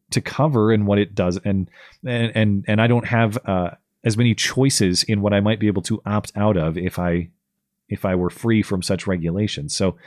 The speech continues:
is the policy expensive? Yeah. Has the government got all sorts of,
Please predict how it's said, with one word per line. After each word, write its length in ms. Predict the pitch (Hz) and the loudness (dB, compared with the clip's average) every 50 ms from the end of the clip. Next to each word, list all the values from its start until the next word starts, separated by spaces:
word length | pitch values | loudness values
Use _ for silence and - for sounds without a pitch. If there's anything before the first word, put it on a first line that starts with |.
| - - - - - | -20 -20 -10 -4 -2
is 100 | 123 101 | 0 0
the 80 | 104 | 0
policy 400 | 87 - 87 90 202 208 - 117 | -2 -2 -2 0 0 2 2 2
expensive? 480 | 107 - - 110 104 123 - 175 170 160 | 0 0 0 0 0 0 0 0 0 2
Yeah. 200 | 196 220 - 82 | 2 2 2 0
Has 120 | 85 87 | -2 -4
the 80 | 87 104 | -4 -4
government 460 | 90 110 98 95 107 107 110 110 98 | -2 0 0 0 0 0 0 0 0
got 200 | - 107 104 101 - | 0 0 0 0 0
all 160 | 101 107 107 | 0 0 0
sorts 340 | - - 110 110 110 - - | 0 0 0 0 0 0 -2
of, 160 | 107 90 | -2 -4